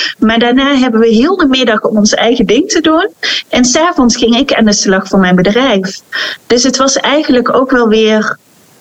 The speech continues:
eh, een hele fijne tijd voor een, voor je bedrijf te starten. En daarin is dat doorgevloeid tot nu vier jaar later,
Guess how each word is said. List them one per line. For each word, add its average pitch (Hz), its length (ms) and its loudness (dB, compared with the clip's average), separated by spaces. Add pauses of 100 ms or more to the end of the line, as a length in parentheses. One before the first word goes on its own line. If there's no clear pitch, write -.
eh, 214 280 0 (120)
een 233 140 2
hele 311 1200 0
fijne 302 420 0
tijd 277 500 0
voor 247 320 2
een, 233 380 -2 (180)
voor 262 140 0
je 269 100 2
bedrijf 233 460 0
te - 140 0
starten. 208 840 -2 (500)
En 240 180 0
daarin 262 320 0
is 247 240 -2
dat 220 240 -2
doorgevloeid 226 840 2
tot 233 180 0
nu 226 320 2
vier 226 200 0
jaar 214 200 2
later, 233 640 0